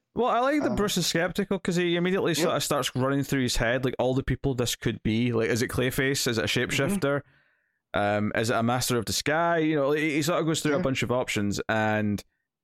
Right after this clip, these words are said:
Speaker 1: you know, it, like, Alfred actually is touched that he's so skeptical 'cause then in, 'cause he says he knows he's not hallucinating because Bruce is
Speaker 2: Mm-hmm.
Speaker 1: acting like Bruce. He, he knows that he's really
Speaker 2: Yep.
Speaker 1: talking to,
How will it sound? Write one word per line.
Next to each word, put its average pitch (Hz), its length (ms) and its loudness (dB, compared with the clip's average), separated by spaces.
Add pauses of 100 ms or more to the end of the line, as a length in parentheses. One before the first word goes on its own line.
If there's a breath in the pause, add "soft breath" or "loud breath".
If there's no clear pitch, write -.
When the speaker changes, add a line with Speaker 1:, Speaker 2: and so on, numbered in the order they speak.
(920)
Speaker 1:
you 185 60 0
know, 160 80 2
it, 143 220 -2 (280)
like, 147 280 -2 (960)
Alfred 180 420 0
actually 151 380 0
is 123 120 -2
touched - 460 0
that 143 100 -2
he's 123 120 0
so 131 100 0
skeptical 147 580 -2
'cause 127 180 -4
then 127 180 0
in, 117 320 -2 (140)
'cause 113 220 0
he 123 180 -2
says 135 240 0
he 131 60 0
knows 120 140 0
he's 113 140 0
not 113 160 0
hallucinating 104 540 0
because 107 220 -4
Bruce - 280 -4
is 104 80 0
Speaker 2:
Mm-hmm. 104 100 0
Speaker 1:
acting 107 200 -4
like 98 140 -2
Bruce. 113 200 -2
He, 120 120 0
he 135 120 2
knows 139 240 0
that 147 80 0
he's 123 140 0
really 127 120 0
Speaker 2:
Yep. 113 80 -2
Speaker 1:
talking 113 320 -4
to, 101 160 -4